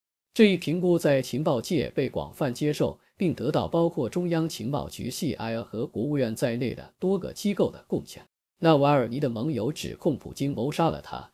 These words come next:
并发誓要提供支持他们主张的证据。这些报道展示了当前国际政治与科技发展的复杂性，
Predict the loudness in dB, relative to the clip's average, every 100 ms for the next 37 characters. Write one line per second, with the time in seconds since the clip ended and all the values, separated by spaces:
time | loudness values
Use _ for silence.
0 | _ 0 0 2 0 0 -2 -4 -8 -6
1 | -2 -2 0 -2 -2 -4 -6 -6 -6 -12
2 | -10 -8 -8 -2 -2 -2 -12 -20 _ _
3 | _ _ 6 6 8 6 6 6 2 0
4 | 0 0 0 2 0 0 -2 -2 -2 0
5 | 2 2 2 -6 -10 -12 -10 -2 -2 -2
6 | -2 -4 -4 -10 -12 -6 -6 -8 -16 -14
7 | -16